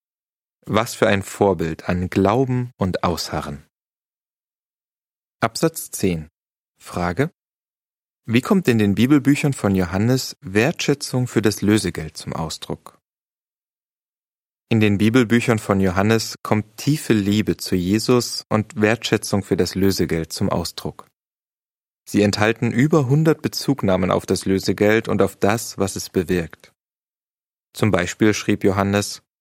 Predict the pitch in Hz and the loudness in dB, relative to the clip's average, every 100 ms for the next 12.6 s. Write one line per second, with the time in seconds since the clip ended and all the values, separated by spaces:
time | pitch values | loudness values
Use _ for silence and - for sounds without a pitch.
0 | _ _ _ _ _ _ _ _ _ - | _ _ _ _ _ _ _ _ _ -4
1 | 101 104 110 113 104 101 95 104 131 123 | 0 4 4 4 4 2 0 0 2 2
2 | 107 82 90 120 - - - 101 98 104 | 0 0 2 2 0 -6 -2 0 2 0
3 | 127 117 113 107 107 101 101 147 - 101 | 0 2 2 2 0 0 0 -2 0 -2
4 | 90 87 - 92 90 - 85 82 123 - | 0 -4 -2 -2 -2 -4 -6 -6 -14 -2
5 | 110 139 139 - - 117 - - 80 - | 0 2 0 -2 -4 -4 -4 -8 -8 -10
6 | - - 98 98 95 98 95 92 - - | -12 -4 -2 0 0 0 0 -2 -8 -16
7 | 78 - _ _ _ _ _ - 104 113 | -18 -20 _ _ _ _ _ -4 -2 -2
8 | - 110 92 95 92 - - - 92 104 | -2 -2 -2 -4 -6 -8 -10 -4 0 0
9 | - 101 - 92 92 - 101 - 85 82 | -2 -6 -6 -4 -4 -6 -8 -8 -10 -10
10 | - _ _ _ _ _ _ _ _ _ | -18 _ _ _ _ _ _ _ _ _
11 | _ _ _ _ _ - 101 98 - - | _ _ _ _ _ -4 -4 -2 -2 0
12 | 123 127 135 - 123 | 2 2 2 2 2